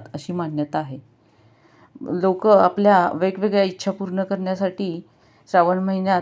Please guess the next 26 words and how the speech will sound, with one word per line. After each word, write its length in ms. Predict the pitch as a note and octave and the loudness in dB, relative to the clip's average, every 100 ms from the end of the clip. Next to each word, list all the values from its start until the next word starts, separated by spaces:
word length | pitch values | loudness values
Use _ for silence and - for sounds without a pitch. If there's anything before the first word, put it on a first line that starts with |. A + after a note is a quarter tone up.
| - | -2
नित्यनेमाने 840 | F#3 F#3 F#3 F#3+ F#3+ F3+ F#3 F3 | -6 -4 -2 -2 -2 -2 -2 -2
महादेवाची 540 | F3 E3 D3+ D#3 D#3+ - | -4 -4 -4 -6 -8 -10
पूजा 260 | E3 D#3 | -8 -6
करतात. 380 | D#3 D3+ - - - - - _ - - | -6 -8 -10 -18 -20 -20 -20 _ -20 0
तर 180 | G3+ E3+ | 2 2
श्रावण 420 | F3 F3 F3+ F3+ G3 | 0 4 4 4 2
महिन्यात 360 | G#3 G#3 G3+ | 2 4 2
श्रावणी 380 | F3+ F#3+ F3 F3 | 2 0 0 -2
सोमवारी 640 | F3+ G3+ F#3+ F#3 F#3+ G3 F3 - _ _ _ - | -2 -2 0 0 0 -2 -6 -12 _ _ _ -6
पूजा 220 | G3+ F#3 | 0 2
केल्याने 680 | F#3 F#3 F#3 F#3 F#3+ F3 - | 2 -2 -2 -2 -2 -4 -4
आपल्याला 500 | F3 F#3 F#3 F#3 E3+ | -4 2 4 4 4
त्याचे 300 | F3 E3+ F#3 | 0 -4 -4
विशेष 380 | E3 F3 F3 F3 - - | -4 -2 -2 -2 -8 2
फळ 220 | F#3 D#3 D#3+ | 2 2 -2
मिळते. 560 | E3+ E3 D#3 C3+ C#3 _ _ _ _ _ - | -6 -6 -6 -10 -12 _ _ _ _ _ -2
यंदाचा 680 | F#3 F#3 G3 F#3+ G#3+ F#3 F#3+ - _ - | 2 6 4 6 6 6 4 -2 _ -14
श्रावण 340 | - F3 E3 F#3 | 0 2 2 -2
महिना 300 | F#3 F#3 F#3 | -2 0 4
पाच 340 | F3+ F3 F3+ | 6 4 6
ऑगस्टला 500 | F3+ F3+ F3+ G3 E3+ | 4 2 0 2 2
म्हणजेच 380 | F3+ F3 F3+ F#3 | 2 -2 -4 -2
सोमवारी 500 | F#3 E3+ D#3+ F3 F3+ | -4 -4 -4 -2 -4
सुरू 260 | F#3 F3+ | -4 0
झाला 240 | F3 F#3 F3 | 2 2 2
असून 380 | F3 G3 F3 | 0 -2 -2